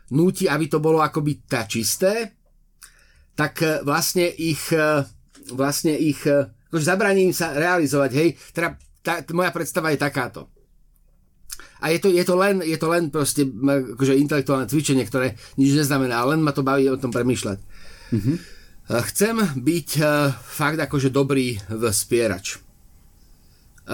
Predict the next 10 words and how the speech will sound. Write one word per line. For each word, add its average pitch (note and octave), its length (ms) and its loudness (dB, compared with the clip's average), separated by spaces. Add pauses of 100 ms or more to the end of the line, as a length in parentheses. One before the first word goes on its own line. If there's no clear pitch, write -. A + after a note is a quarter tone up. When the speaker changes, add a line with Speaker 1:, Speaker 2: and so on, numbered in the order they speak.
(140)
Speaker 1:
robím D#3+ 240 0
preto C3+ 220 0
všetko F#3 360 -2
a E3 140 -2
prišiel E3 320 -2
som D3 160 2
na D3 80 2
tento C#3+ 180 2
svoj C#3 220 2
limit. A#2+ 320 -2